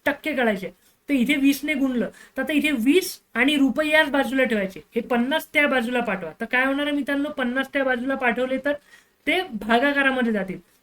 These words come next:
इथे गुणाकारामध्ये होते, इथे गेले तर भागाकारामध्ये, समजलं का? हे पन्नास द्या. तर आता हे कशाचं भेटेल, वीस रुपयांसाठी, वीस रुपयांसाठी भेटणारे पर्सेंटेज आहे. बघा, हा शून्य, हा शून्य कटला, पाच एक पाच, पाच दोन्ही दहा आणि हा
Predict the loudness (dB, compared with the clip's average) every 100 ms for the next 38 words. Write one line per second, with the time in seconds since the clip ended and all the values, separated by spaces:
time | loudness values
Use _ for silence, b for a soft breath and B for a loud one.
0 | -4 -2 2 2 2 2 -2 -2 -2 -2
1 | -2 -4 -2 -2 -2 -2 -2 -4 -2 -2
2 | -2 -2 -4 -6 -10 -20 _ _ _ _
3 | -4 -2 -2 -4 -6 -8 -2 0 0 0
4 | -2 -4 b b _ -4 0 0 0 0
5 | 0 0 -2 -2 -2 -2 0 0 0 0
6 | 0 0 -2 -4 -10 _ _ _ _ _
7 | -4 2 2 0 -2 -2 0 -2 -2 0
8 | 0 0 -2 0 -2 0 -2 -2 -4 -10
9 | _ _ -2 -2 -2 -2 2 2 2 2
10 | 2 0 -2 0 0 0 0 0 0 -2
11 | -8 -12 _ _ _ _ 0 0 -2 -4
12 | -4 -2 -2 -4 -16 _ _ _ _ -2
13 | 0 0 -2 -2 -2 -4 _ _ _ _
14 | _ _ _ _ _ _ -2 2 2 0
15 | -2 -2 0